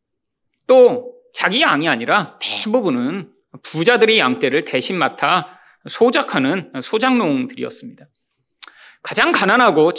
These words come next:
신분이 낮은 사람들이었기 때문에 결국 이런 힘든 일을 도맡아 하고 있었죠. 이들에게 이런,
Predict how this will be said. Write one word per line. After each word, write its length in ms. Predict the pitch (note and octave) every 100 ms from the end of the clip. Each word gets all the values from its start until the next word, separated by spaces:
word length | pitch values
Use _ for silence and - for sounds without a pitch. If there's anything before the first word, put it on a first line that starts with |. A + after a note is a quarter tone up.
| -
신분이 340 | - D4 D4+
낮은 360 | C4+ B2+ G3+ A#3
사람들이었기 680 | F#3 G#3+ G3 E3 C3 A#2+ -
때문에 560 | A#2+ A#2 B2 G#3 D#3 _ _ _ _ _ _ _ - - _ _ _ _ _ -
결국 560 | E3+ E3+ F3+ F3+ - - _ _ -
이런 180 | D#3+ A3
힘든 420 | - F4 F4 F4
일을 240 | E3+ C3
도맡아 720 | - D3+ E3 - A#2+ A#2+ C3 - _ _ _
하고 300 | - F3 F3+
있었죠. 440 | C3 B2+ - - - _ _ _ - - - - -
이들에게 520 | C#3 G3 C#4+ A3+ B3+
이런, 500 | F#3+ E3 G3 F3 -